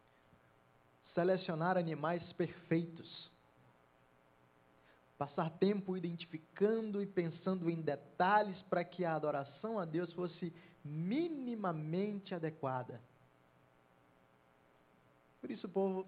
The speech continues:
simplesmente, "Ah, vou pegar o primeiro animal que tiver aqui, eu levo e tá tudo resolvido." Afinal de contas,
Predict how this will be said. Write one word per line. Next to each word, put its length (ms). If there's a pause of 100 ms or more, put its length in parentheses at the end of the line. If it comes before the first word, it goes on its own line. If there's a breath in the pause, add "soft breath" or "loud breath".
simplesmente, 500
"Ah, 60
vou 140
pegar 260
o 80
primeiro 320
animal 320
que 80
tiver 200
aqui, 220
eu 100
levo 300
e 40
tá 160
tudo 180
resolvido." 500 (1900 soft breath)
Afinal 220
de 100
contas, 360